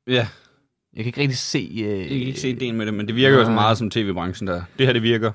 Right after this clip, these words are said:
Speaker 1: Vi prøver lige at lave det på en anden
Speaker 2: Ja, vi
Speaker 1: måde."
Speaker 2: prøver bare at lave det på en anden måde, men det er det samme, bare
Speaker 1: Mm.
Speaker 2: dårligere nu.
Speaker 1: Mm.
Speaker 2: Altså, hvorf-, hvorfor kan I ikke bare prøve at finde på noget nyt? Men det er måske ikke
Speaker 1: Jamen,
Speaker 2: deres
Speaker 1: det vil de ikke.
Speaker 2: stærke side, nej.
Speaker 1: Vi har fået,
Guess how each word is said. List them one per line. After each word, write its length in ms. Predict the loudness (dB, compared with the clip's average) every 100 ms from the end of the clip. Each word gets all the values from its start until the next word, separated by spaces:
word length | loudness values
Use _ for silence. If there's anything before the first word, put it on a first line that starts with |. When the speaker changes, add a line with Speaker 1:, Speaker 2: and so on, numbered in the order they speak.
| -6
Speaker 1:
Vi 80 | -8
prøver 160 | -4
lige 80 | -2
at 60 | -2
lave 120 | -4
det 80 | -6
på 60 |
en 60 | -2
anden 40 |
Speaker 2:
Ja, 60 | 2
vi 40 |
Speaker 1:
måde." 100 | 4
Speaker 2:
prøver 120 | 6 6
bare 80 |
at 60 | 6
lave 140 | 6
det 80 | 4
på 80 | 4
en 60 | 4
anden 180 | 6 6
måde, 160 | 6 4
men 60 | 0
det 260 | -2 -2
er 60 | -2
det 120 | -4
samme, 340 | -2 0 2
bare 180 | 4 2
Speaker 1:
Mm. 60 | 0 -10 _ -6
Speaker 2:
dårligere 400 | -4 -2 -2 -4
nu. 180 | -4 -4
Speaker 1:
Mm. 100 | -2
Speaker 2:
Altså, 240 | -2 -4 -10 -14 -20 _ -12
hvorf-, 380 | -12 -12 -20 -14
hvorfor 200 | -10 -8
kan 120 | -6
I 20 |
ikke 100 | -6
bare 120 | -6
prøve 200 | -6 -6
at 60 | -6
finde 180 | -4 -4
på 60 |
noget 140 | -2 -2
nyt? 260 | -2 -4 -10
Men 120 | -10
det 220 | -10 -10
er 40 |
måske 220 | -12 -6 -6
ikke 220 | -6 -14 _ _ _ _ _ -6
Speaker 1:
Jamen, 80 | 0
Speaker 2:
deres 80 | 4
Speaker 1:
det 60 | 4
vil 80 |
de 40 | 4
ikke. 80 | 2
Speaker 2:
stærke 120 | -2
side, 220 | -6 -6
nej. 180 | -6 -6
Speaker 1:
Vi 100 | 0
har 80 | 2
fået, 300 | 2 0 -2